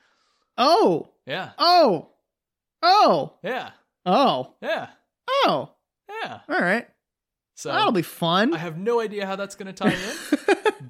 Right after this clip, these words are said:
Speaker 1: <laughs>
Speaker 2: but I'm guessing it will. I don't know. This looks like a kind of a wacky show. It's got
Speaker 1: Yeah.
Speaker 2: Owen Wilson being Owen Wilson.
Speaker 1: Yeah. We're not being Owen Wilson, though. He's being, like,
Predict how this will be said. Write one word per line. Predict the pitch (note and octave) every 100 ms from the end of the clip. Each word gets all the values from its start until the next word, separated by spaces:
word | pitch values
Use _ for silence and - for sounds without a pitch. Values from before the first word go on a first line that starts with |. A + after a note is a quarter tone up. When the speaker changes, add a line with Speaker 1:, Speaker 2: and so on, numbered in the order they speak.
| _
Speaker 1:
<laughs> | -
Speaker 2:
but | C#3
I'm | C#3+
guessing | D3 E3+ G#3+
it | G3+
will. | F#3+ A3
I | D3+
don't | F#3+ G#3
know. | D#3
This | D3
looks | F#3 F3+
like | F#3+
a |
kind | F#3 F3+
of | F#3
a | D#3+
wacky | D#3+ F#3 F#3+
show. | - G3 A#3
It's | -
got | C3+
Speaker 1:
Yeah. | A3
Speaker 2:
Owen | C#3+ D#3 C#3+
Wilson | D#3+ D#3 F#3 F3 D#3+ -
being | D3+ C#3+ _
Owen | C3+ C#3+
Wilson. | C#3+ G3+
Speaker 1:
Yeah. | A3 C4+ D4 A3+ F#3 C#3 B2+ - _ _ _ G3+
We're |
not | D#4 D#4
being | D#4+
Owen | C#4+ C4 B3
Wilson, | B3+ C#4+ A#3
though. | E3 C3+
He's | D#3+ F#3
being, | A3 A3
like, | G#3 F#3 D#3